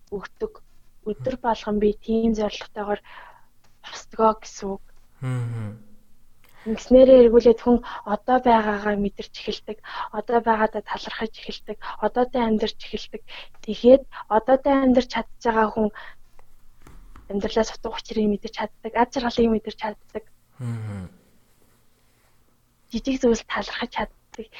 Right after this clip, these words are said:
Speaker 1: Жижиг зүйлс талархах нь өөрөө том зүйлийн эхлэл гэдэг санаа л юм уу да.
Speaker 2: Мгм. Чи яг өглөө сэрээд тэгж өөртөө хэлдэг гэсэн үг юм байна шүү дээ, тэ? Талархаж байгаа.
Speaker 1: Ерөөсөө л сэрэл.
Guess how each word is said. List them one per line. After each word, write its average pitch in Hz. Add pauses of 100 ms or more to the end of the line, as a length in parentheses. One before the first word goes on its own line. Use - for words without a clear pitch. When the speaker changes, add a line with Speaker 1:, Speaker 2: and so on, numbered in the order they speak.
(140)
Speaker 1:
Жижиг 262
зүйлс 320
талархах -
нь 262 (640)
өөрөө 233
том 240
зүйлийн 226
эхлэл - (160)
гэдэг - (1900)
санаа 208
л - (360)
юм 196
уу 196
да. - (240)
Speaker 2:
Мгм. 117 (640)
Чи 143
яг 151
өглөө 123 (920)
сэрээд 147
тэгж 113
өөртөө 104
хэлдэг -
гэсэн -
үг 101
юм 95
байна 95
шүү 98
дээ, -
тэ? 117 (520)
Талархаж 101
байгаа. -
Speaker 1:
Ерөөсөө 277
л -
сэрэл. 302